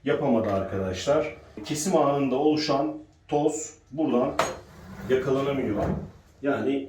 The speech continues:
iyi bir toz akış şekli yok. Etrafa çok dağılıyor.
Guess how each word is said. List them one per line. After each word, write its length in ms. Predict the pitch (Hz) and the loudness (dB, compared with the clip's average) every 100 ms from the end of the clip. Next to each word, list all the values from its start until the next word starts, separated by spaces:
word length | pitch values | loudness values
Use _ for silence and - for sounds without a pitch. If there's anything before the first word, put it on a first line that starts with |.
| - - | -14 -6
iyi 260 | 151 127 | -2 0
bir 240 | 135 - - - - - _ _ | 0 -2 -12 -20 -20 -20 _ _
toz 340 | 143 143 - | 2 2 0
akış 520 | 113 151 - - - - - | -6 -4 -2 -2 -6 -16 -18
şekli 520 | - - 101 - 127 | -6 -4 -4 -2 0
yok. 400 | 117 107 - - - - - - | 4 4 2 -8 -16 -12 -12 -8
Etrafa 520 | 139 135 143 139 143 139 | -4 -2 4 4 4 2
çok 300 | 131 127 117 | 2 2 0
dağılıyor. 640 | 101 95 95 98 151 | 2 0 0 2 2